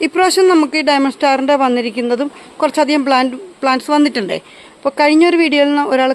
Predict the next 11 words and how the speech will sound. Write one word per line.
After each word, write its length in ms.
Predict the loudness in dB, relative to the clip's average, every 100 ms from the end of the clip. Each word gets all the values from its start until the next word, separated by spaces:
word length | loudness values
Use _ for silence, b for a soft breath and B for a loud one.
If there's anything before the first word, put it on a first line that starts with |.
| -2
കമന്റ് 280 | -4 -2 -2
ചെയ്തിരുന്നത്, 500 | -2 -2 -4 -4 -2 0 -2 -2
ഏഹ്, 200 | -4 -2 -2
ഡയമണ്ട് 280 | -4 -4 -6
സ്റ്റാർ 200 | -6 -4 -4
അല്ല, 160 | -4 -4 -4
ഒറിജിനൽ 400 | -8 -6 -4 -4 -6 -12
അല്ല 240 | -8 -4 -4
എന്ന്. 140 | -4 -10 B B
പക്ഷേ 180 | -6 -6
ഇപ്രാവശ്യം 420 | -4 -2 -2 2